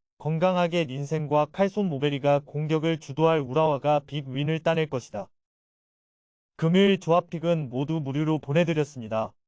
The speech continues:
못 받으신 분들 및 궁금하신 분들은 영상 아래 고정 댓글로 편하게 말 걸어주세요. 스님 토토 일월 적중 내역입니다. 일월 모두 고생하셨고 이월 같이 대박 만들어 봅시다.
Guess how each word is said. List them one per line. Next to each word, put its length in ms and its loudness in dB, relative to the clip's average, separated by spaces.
못 180 -8
받으신 400 0
분들 360 0
및 200 -4
궁금하신 640 -2
분들은 500 -2
영상 380 -2
아래 260 2
고정 360 0
댓글로 500 0
편하게 400 2
말 240 0
걸어주세요. 720 -6
스님 340 2
토토 420 2
일월 340 2
적중 460 -4
내역입니다. 720 -2
일월 320 2
모두 380 -2
고생하셨고 880 -4
이월 300 4
같이 340 -2
대박 300 -2
만들어 380 0
봅시다. 440 -10